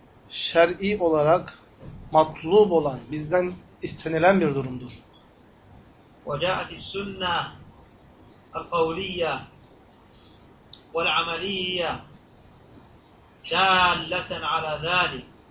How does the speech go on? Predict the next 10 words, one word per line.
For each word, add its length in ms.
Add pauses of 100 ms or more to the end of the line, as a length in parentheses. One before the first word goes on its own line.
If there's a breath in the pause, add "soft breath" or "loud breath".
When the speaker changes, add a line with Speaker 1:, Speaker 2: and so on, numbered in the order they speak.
(720)
Speaker 1:
Nebi 240
Aleyhisselatü 600
Vesselam'dan 640
naklolunan, 800
rivayet 380
olunan 420 (400)
onun 240
sözlü 800
ve 160
ameli 680